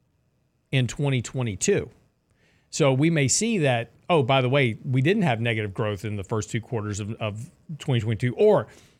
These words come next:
they revise it and say, "Oh, really? It, it was a lot worse than we thought." And yeah, there was a recession there. So, you know, it's, you know, this is the problem with data and looking at this trailing data and then making assessments about the state of the world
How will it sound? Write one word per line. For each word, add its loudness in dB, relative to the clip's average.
they 2
revise 4
it -2
and -6
say, 0
"Oh, 2
really? 0
It, -2
it -2
was 0
a 0
lot -2
worse 4
than -2
we -2
thought." 0
And -2
yeah, 2
there -2
was -2
a -6
recession -4
there. 0
So, -2
you 4
know, 2
it's, 0
you -4
know, 2
this 0
is 0
the -2
problem 0
with -2
data 2
and 0
looking 0
at -4
this -2
trailing -2
data 2
and 0
then -2
making -2
assessments -2
about -2
the -6
state 0
of 0
the -2
world 2